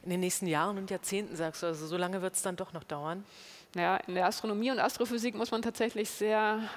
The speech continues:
Speaker 2: äh, geduldig sein.
Speaker 1: Ja.
Speaker 2: Und oft ist es auch so, dass man dann von Daten sehr, sehr lange zehrt. Also da gibt es sehr viele Beispiele. Ich meine, das prominenteste ist wahrscheinlich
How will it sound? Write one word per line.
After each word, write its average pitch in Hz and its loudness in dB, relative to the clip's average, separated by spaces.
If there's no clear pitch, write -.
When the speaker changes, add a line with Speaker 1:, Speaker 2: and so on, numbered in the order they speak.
Speaker 2:
äh, 202 0
geduldig 220 0
sein. 262 0
Speaker 1:
Ja. - -8
Speaker 2:
Und 240 0
oft 226 2
ist 233 0
es 233 -2
auch 214 2
so, 226 2
dass 214 0
man 214 0
dann 202 0
von 196 -2
Daten 180 4
sehr, 196 4
sehr 196 2
lange 190 2
zehrt. 190 0
Also 180 -4
da 175 2
gibt 180 -2
es 185 -6
sehr 196 0
viele 220 -2
Beispiele. 196 2
Ich 180 0
meine, 185 0
das 190 0
prominenteste 202 0
ist - 0
wahrscheinlich 196 2